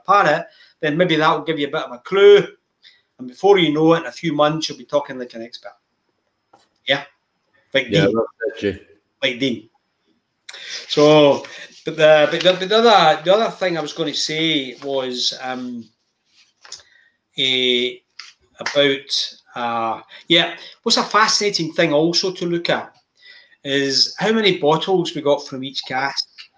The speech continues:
Speaker 1: and what the strength of the alcohol is, because
Speaker 2: Mm-hmm.
Speaker 1: everyone is reacting differently depending where it's maturing and how much is evaporating and all of that kind of thing, you know?
Speaker 2: Yeah.
Speaker 1: So something amazing when you get two whiskies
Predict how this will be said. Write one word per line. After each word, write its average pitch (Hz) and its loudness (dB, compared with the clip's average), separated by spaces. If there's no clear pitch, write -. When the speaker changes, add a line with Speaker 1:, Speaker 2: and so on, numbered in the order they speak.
Speaker 1:
and 131 -8
what 170 0
the 131 -6
strength 151 2
of 120 -4
the 120 -4
alcohol 156 0
is, - -4
because 139 -4
Speaker 2:
Mm-hmm. 175 0
Speaker 1:
everyone - -6
is 147 -2
reacting 143 -2
differently 156 -4
depending 143 -2
where 143 0
it's 135 -4
maturing 147 2
and 113 -8
how 139 0
much 165 -2
is 135 -6
evaporating 151 -2
and 139 -4
all 143 2
of 127 -2
that 151 -2
kind 156 -4
of 143 -12
thing, 127 -2
you 123 -4
know? 160 -4
Speaker 2:
Yeah. 202 2
Speaker 1:
So 170 4
something 233 2
amazing 185 2
when 156 -4
you 151 -2
get 170 0
two 190 -2
whiskies 175 -6